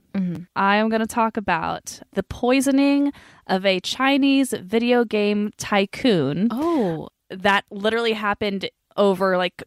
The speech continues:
Speaker 2: Christmas of last year. I mean, sorry, not
Speaker 1: Whoa.
Speaker 2: Christmas. That literally happened in the winter of twenty twenty. Um, so it's very fresh, very
Speaker 1: Oh,
Speaker 2: relevant.
Speaker 1: I kind of remember hearing about this.
Speaker 2: Yeah, I actually did send you a link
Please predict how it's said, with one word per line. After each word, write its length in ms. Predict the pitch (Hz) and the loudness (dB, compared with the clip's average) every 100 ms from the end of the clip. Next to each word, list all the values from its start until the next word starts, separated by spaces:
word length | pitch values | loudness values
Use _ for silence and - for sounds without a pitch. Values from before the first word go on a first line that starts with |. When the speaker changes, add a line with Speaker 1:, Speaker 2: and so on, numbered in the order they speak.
| - | -4
Speaker 2:
Christmas 560 | 202 190 - 180 175 | -2 -2 -2 -4 -4
of 240 | - 165 165 | -4 -4 -4
last 340 | 165 156 - | -6 -6 -10
year. 220 | 117 156 | -12 -8
I 80 | - | -4
mean, 300 | 226 233 226 | -2 0 -2
sorry, 180 | 254 254 247 | -2 -4 -2
not 140 | 247 | -6
Speaker 1:
Whoa. 40 | 226 | -8
Speaker 2:
Christmas. 420 | 202 - - - - - - - - | -10 -12 -12 -16 -20 -20 -20 -20 -4
That 160 | 202 | -2
literally 300 | 208 240 262 | 2 2 2
happened 360 | 247 240 233 220 | 0 -2 -4 -6
in 80 | 208 | -4
the 100 | 185 | -4
winter 540 | 175 240 254 202 175 - | -2 -2 -2 -4 -4 -2
of 260 | 175 170 - | -2 -2 -8
twenty 420 | - 202 180 185 | -6 0 2 0
twenty. 480 | 190 - 151 82 - _ - - - - | -2 -2 -2 -4 -8 _ -20 -20 -10 0
Um, 260 | 170 156 | 0 0
so 100 | 143 | -6
it's 120 | 165 | -6
very 160 | - 190 | -4 -6
fresh, 560 | - 220 202 202 - - - | -2 -2 -2 -4 -12 -16 -10
very 160 | 254 285 | -4 -4
Speaker 1:
Oh, 100 | 285 | -2
Speaker 2:
relevant. 580 | 254 208 254 330 381 - | -2 -2 2 2 0 -4
Speaker 1:
I 80 | 220 | -6
kind 380 | 233 - 269 311 | -4 -4 0 0
of 140 | 294 - | -2 -2
remember 640 | 277 262 240 262 254 240 233 | 0 2 2 2 2 0 -2
hearing 320 | 202 233 233 | 0 2 4
about 220 | 196 - | 2 0
this. 200 | - - - _ _ | -8 -10 -14 _ _
Speaker 2:
Yeah, 360 | 208 233 285 202 - | -6 0 2 2 0
I 160 | 185 | 0
actually 540 | 208 202 214 - 262 262 | 2 0 -4 -6 -4 -4
did 420 | 208 214 226 226 - - | 2 4 4 0 -8 -20
send 380 | - - 233 226 | -14 -2 0 0
you 120 | 233 | -2
a 60 | 202 | -2
link 480 | 180 214 466 453 | -2 -2 -2 -4